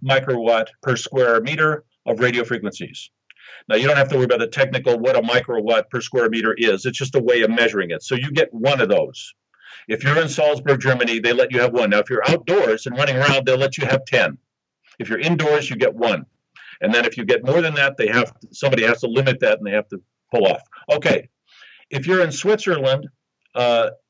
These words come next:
you get more, maybe ten thousand. L-, let's go to Russia and China. Okay, these horrible authoritarian countries, they allow you to have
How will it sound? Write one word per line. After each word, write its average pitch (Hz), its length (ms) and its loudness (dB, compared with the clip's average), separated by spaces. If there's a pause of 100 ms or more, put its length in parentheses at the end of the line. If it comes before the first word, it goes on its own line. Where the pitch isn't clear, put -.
you 139 120 -10
get 139 220 0
more, 135 340 0
maybe 117 240 -4
ten 127 240 -4
thousand. 107 300 0 (320)
L-, 123 120 -10 (100)
let's 160 220 -2
go 196 120 2
to 151 100 0
Russia 143 400 0
and 123 120 -6
China. 117 440 0 (360)
Okay, 117 260 2
these 113 420 -4 (120)
horrible 147 480 0
authoritarian 123 720 0
countries, 98 540 -6 (260)
they 127 160 0
allow 147 300 2
you 135 180 -6
to 131 160 -6
have 117 400 0